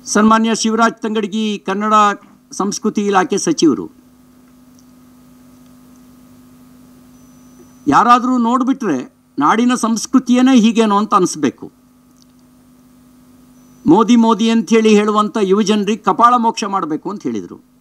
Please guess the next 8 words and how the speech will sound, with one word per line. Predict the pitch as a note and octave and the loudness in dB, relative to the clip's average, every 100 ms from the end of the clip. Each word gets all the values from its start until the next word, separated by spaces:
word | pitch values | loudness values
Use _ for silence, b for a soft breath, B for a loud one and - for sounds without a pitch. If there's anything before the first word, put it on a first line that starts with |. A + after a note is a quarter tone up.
| _ _ _ _ _ _ _ _ _ _ _ _ _ _ _ _ _ _ _ _ _ _ _ - _ _ _ _ - - _ _ _ _ - - - - - - - - - - - - | _ _ _ _ _ _ _ _ _ _ _ _ _ _ _ _ _ _ _ _ _ _ _ -20 _ _ _ _ -20 -20 _ _ _ _ -20 -20 -20 -20 -20 -20 -20 -20 -20 -20 -12 2
ಇನ್ನೂ | C4 C#4+ | 6 6
ಒಂದು | C#4+ C4 | 4 2
ಹೆಜ್ಜೆ | A#3 B3+ | 2 2
ಮುಂದೆ | B3 A#3 | 4 4
ಹೋಗಿ | A#3 G#3+ C3+ G2 _ _ _ _ _ _ _ _ _ _ _ _ _ _ _ _ | 2 2 -6 -6 _ _ _ _ _ _ _ _ _ _ _ _ _ _ _ _
ಸನ್ಮಾನ್ಯ | - G3 G#3+ G#3+ G#3+ | -4 -2 2 0 0
ಮುಖ್ಯಮಂತ್ರಿ | G3 G#3+ G#3 F#3+ G3 | -4 -4 -4 -4 -6
ಸಿದ್ದರಾಮಯ್ಯನವರು | F#3+ F3 G#3+ G3 F#3 A3+ E3+ G2 _ | -6 0 0 2 -2 0 -2 -6 _